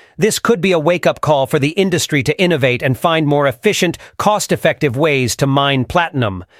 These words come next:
The industry has faced challenges before and found ways to overcome them.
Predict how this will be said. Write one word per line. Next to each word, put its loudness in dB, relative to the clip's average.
The 2
industry 0
has 0
faced -2
challenges 0
before 0
and -2
found 0
ways 0
to 0
overcome 0
them. -4